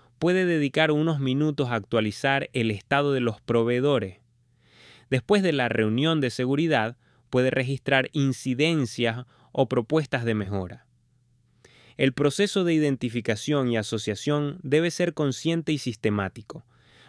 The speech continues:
para garantizar que las nuevas acciones se integran de forma natural y se mantienen en el tiempo.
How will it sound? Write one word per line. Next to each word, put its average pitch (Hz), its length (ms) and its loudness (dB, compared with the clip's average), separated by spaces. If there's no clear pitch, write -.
para 147 220 2
garantizar 143 640 0
que 147 120 -2
las 113 160 -2
nuevas 143 280 0
acciones 151 520 -2
se - 80 -4
integran 135 560 0
de 107 80 2
forma 131 340 -2
natural 123 640 -2
y 131 120 -4
se 123 160 0
mantienen 127 640 0
en 110 120 0
el 98 180 -4
tiempo. 95 520 -6